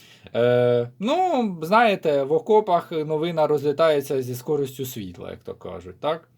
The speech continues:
Ну, от, от про це. Тобто, розкопали, хтось захворів, і ось, пішли тут же чутки, пішла інформація. Активно будуть про це говорити.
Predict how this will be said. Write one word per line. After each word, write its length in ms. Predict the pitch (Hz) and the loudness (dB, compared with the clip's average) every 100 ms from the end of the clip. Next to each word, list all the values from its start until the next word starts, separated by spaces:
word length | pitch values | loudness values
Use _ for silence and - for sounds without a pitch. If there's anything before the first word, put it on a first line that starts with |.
| _ - | _ -12
Ну, 260 | 160 208 | -6 -2
от, 160 | 196 180 | -2 -2
от 200 | 175 - | -6 -4
про 180 | 170 165 | -4 -4
це. 300 | - 95 - _ _ | -4 -8 -8 _ _
Тобто, 420 | 147 - 160 127 - | -4 0 0 0 -4
розкопали, 800 | 143 180 185 196 185 226 233 190 | -2 0 0 -2 4 4 6 2
хтось 260 | - 180 160 | -4 -6 -6
захворів, 640 | 165 - 160 180 226 208 | -8 -6 -6 -4 -2 -2
і 100 | 180 | -2
ось, 260 | 127 104 | -2 -2
пішли 420 | - 120 - 190 185 | -6 -10 -2 0 0
тут 220 | 170 143 | -4 -6
же 160 | 135 | -6
чутки, 380 | 127 151 - 220 | -4 -8 -4 -4
пішла 400 | 226 135 143 160 | -4 -6 -2 -2
інформація. 720 | 160 - 127 110 87 - - - _ _ | -4 -6 -6 -4 -6 -8 -16 -18 _ _
Активно 440 | 113 - 202 190 | -8 0 0 0
будуть 260 | 165 160 147 | -6 -8 -6
про 140 | 139 | -6
це 160 | 131 147 | -2 -2
говорити. 640 | 139 120 98 82 - - | -2 -4 -6 -8 -14 -20